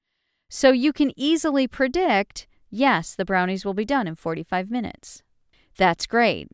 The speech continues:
But what's important to know is that affecting change is much more like boiling water. There's a lot of different variables and factors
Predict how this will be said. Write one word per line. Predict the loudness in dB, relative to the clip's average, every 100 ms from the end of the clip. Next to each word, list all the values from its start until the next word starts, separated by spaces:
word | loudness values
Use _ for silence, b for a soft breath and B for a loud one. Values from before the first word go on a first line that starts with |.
| _ -12
But | 0 4 4 4
what's | 0 -2
important | -4 -2 0 0 -2
to | -4 -2
know | 0 0
is | -2 0
that | 0 0
affecting | -4 0 2 2 -2 -6
change | -2 -4 -2 -6 -10 -6
is | -4 -2
much | -2 2 0 -2 -6
more | -4 -2
like | -4 -4
boiling | -6 -6 -10 -10
water. | -12 -12 -14 -16 _ _ _
There's | -2 0
a | 0
lot | 0 2 4 2
of | -2
different | -4 -4 -6 0
variables | 4 6 4 2 0 -2
and | -10 -4
factors | -2 -4 -6 -6 -6